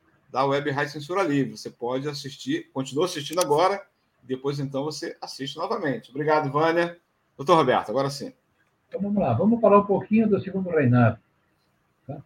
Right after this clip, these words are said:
Speaker 2: Foram quarenta e nove anos com o imperador Dom Pedro segundo. Se de um lado teve essa parte ruim que a gente acabou de comentar, por outro lado, o Brasil se firmou como nação. Então, veja, o fim do período regencial,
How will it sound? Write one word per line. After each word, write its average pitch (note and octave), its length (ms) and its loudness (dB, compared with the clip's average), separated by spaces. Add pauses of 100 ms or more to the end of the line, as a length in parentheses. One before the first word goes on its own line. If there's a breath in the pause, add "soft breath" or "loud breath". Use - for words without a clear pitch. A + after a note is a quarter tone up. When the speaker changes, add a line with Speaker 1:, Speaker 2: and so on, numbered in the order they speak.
(340)
Speaker 2:
Foram F3 140 -16 (180)
quarenta F#3+ 640 8
e E3 140 2
nove E3 400 4
anos F3+ 420 0
com F3+ 120 -20
o E3 40 -20
imperador D3 480 -2
Dom C#3 160 -14
Pedro B2+ 400 -6
segundo. - 200 -20 (1120)
Se D#3 80 -14
de G#3 100 0
um G#3 100 4
lado E3 360 8
teve D3 200 -2
essa C3+ 220 2
parte D#3 320 0
ruim C3 500 2
que C3 100 -4
a A#2+ 60 2
gente A#2 220 -2
acabou A2 260 -8
de - 80 -20
comentar, G2+ 580 -12 (520)
por D#3 140 -8
outro G3 260 0
lado, E3 240 2
o - 40 -6
Brasil F3 380 -2
se F#3 140 -10
firmou D#3+ 340 -4
como F#3 220 -20
nação. B2+ 520 -6 (1000)
Então, F3 140 -12
veja, D3+ 260 -4
o C#3 80 -6
fim C#4 360 4
do B3 140 -2
período F#3 520 -4
regencial, C#3+ 760 -8